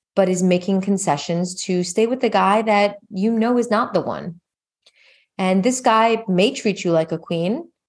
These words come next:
but he may also have some red flags. So why would you be attracted to this kind of man? 'Cause if you're not really into him, how would you be attracted to him?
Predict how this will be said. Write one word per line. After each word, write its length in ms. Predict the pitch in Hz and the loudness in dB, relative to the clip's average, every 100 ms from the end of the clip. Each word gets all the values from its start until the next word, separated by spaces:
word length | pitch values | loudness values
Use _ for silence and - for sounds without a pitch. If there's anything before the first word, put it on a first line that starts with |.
| _ _ _ | _ _ _
but 120 | 285 | -2
he 140 | 302 294 | 0 0
may 240 | 254 277 | 2 2
also 400 | - 220 254 262 | 2 0 0 0
have 320 | 233 202 202 | 0 2 0
some 240 | - 196 180 | -2 -2 0
red 160 | 170 | 0
flags. 720 | 170 139 92 67 98 - - 247 - _ _ _ _ _ _ _ _ _ | -2 -2 -2 -2 -10 -12 -12 -16 -20 _ _ _ _ _ _ _ _ _
So 640 | - 233 220 214 208 - - | -4 0 4 4 2 -2 -14
why 440 | - 202 269 415 403 | -4 0 2 2 2
would 280 | 277 254 | 0 -2
you 320 | 240 247 247 - 180 | 2 2 2 -2 -6
be 360 | 170 254 302 294 | -2 2 2 2
attracted 760 | 220 - - 208 196 196 147 | -2 -6 -2 0 0 -2 -6
to 80 | - | -6
this 220 | 156 147 | -6 -6
kind 280 | - 160 147 | -6 -4 -2
of 100 | 147 | -2
man? 280 | 147 123 - | -2 -2 -4
'Cause 160 | - 175 | -4 -4
if 140 | 170 | 0
you're 100 | 190 | 2
not 260 | 208 262 320 | 4 2 2
really 280 | 302 269 | 0 0
into 280 | 190 180 180 | 0 0 -2
him, 520 | 143 139 143 170 185 _ _ - | -4 -4 -4 -6 -10 _ _ -4
how 240 | 226 233 | 0 2
would 240 | 220 208 - | 2 0 0
you 60 | |
be 140 | 165 156 | -2 -2
attracted 420 | - 127 - 147 | 0 -2 -2 -10
to 100 | 165 | -8
him? 280 | 143 98 | -8 -10